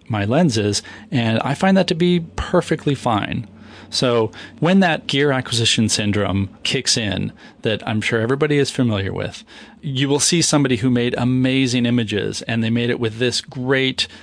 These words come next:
filter. It's okay to enjoy that, take a big deep breath, check your bank balance, and then say, "Oh, you know, I don't need that. I can get by with something else."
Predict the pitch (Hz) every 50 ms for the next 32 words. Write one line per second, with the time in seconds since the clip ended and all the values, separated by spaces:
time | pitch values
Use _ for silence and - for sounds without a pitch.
0 | - - - - - - - - - - 147 143 127 - - - 143 - - 151
1 | 156 - - 160 147 151 156 147 - - 143 131 123 117 113 113 117 - - _
2 | - _ - _ - - 135 123 117 - 131 123 127 135 139 151 170 196 202 -
3 | - - - _ - _ - - - _ - - 139 131 - 123 120 - 131 131
4 | 127 120 123 127 117 117 - - 117 120 156 190 180 - - - - - - -
5 | - - - - - - - - - 117 - - 107 - 143 170 180 165 - 175
6 | 170 170 180 175 - - - - - - - - - - - - - 127 120 120
7 | 120 117 - - 127 127 - 202 214 196 139 127 143 160 170 165 - 170 190 -
8 | 226 226 220 170 135 117 107 107 110 113 120 123 123 120 117 110 101 98 95 104
9 | 101 98 - - - - - 123 - 131 113 123 113 - - 110 104 104 101 101
10 | 101 - - 98 95 92 - 107 98 - - - - - - - - -